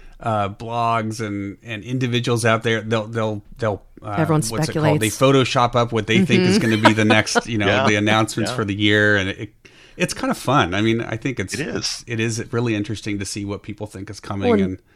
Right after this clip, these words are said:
Speaker 2: with us, you know, with me having, you know, I'm a woman with a small wrist,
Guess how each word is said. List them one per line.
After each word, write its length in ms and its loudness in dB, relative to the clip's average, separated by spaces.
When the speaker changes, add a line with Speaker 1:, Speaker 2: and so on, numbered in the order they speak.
Speaker 2:
with 240 2
us, 380 0
you 100 -2
know, 80 2
with 260 -6
me 240 2
having, 500 -2
you 120 -4
know, 80 0
I'm 240 2
a 80 0
woman 280 4
with 100 2
a 40 -2
small 340 -2
wrist, 360 -4